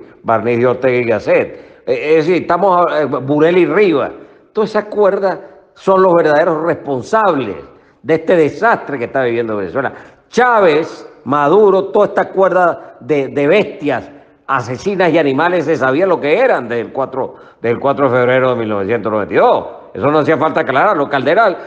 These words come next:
al día siguiente ratificó que ellos, ellos tenían el derecho, el derecho a dar el golpe, el golpe de Estado y, y derrocar al gobierno que estaba siendo el mejor gobierno de la historia de Venezuela y además el más honesto de toda la historia de Venezuela. Entonces, bueno,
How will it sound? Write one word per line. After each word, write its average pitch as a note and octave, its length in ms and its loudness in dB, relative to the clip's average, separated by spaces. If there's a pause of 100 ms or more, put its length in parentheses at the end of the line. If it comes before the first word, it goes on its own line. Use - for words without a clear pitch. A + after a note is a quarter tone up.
(100)
al B2+ 120 -4
día D#3 140 0
siguiente G3 320 0
ratificó D#3+ 580 0
que G#3+ 300 0
ellos, D3+ 240 -2 (160)
ellos D3 260 0
tenían C#3+ 300 -2
el C#3+ 100 -2
derecho, C3+ 460 -2 (200)
el D3 140 -2
derecho C#3 400 2
a C#3 60 4
dar C#3 120 2
el C#3 80 -2
golpe, C#3+ 400 -2
el A#2 100 -6
golpe C3 260 -2
de A#2+ 60 0
Estado F3+ 360 0 (160)
y, D#3+ 100 0
y D#3 220 0
derrocar D3+ 800 -2
al E3+ 180 0
gobierno E3 500 0
que D#3+ 60 -6
estaba F3 240 0
siendo F#3 240 0
el F3+ 120 -2
mejor A3 360 0
gobierno G#3+ 460 -2
de C3 60 -4
la B2 40 -6
historia C3 260 -6
de G#2+ 100 -6
Venezuela D#3 240 -6 (260)
y F3+ 80 0
además E3+ 300 0
el G3+ 160 0
más A3 180 -2
honesto F#3 720 -4
de A#2 160 -8
toda - 300 2
la A#2+ 80 -4
historia F#2+ 360 -6
de D2+ 80 -10
Venezuela. A1+ 300 -20 (460)
Entonces, F3 340 0
bueno, G3 260 -2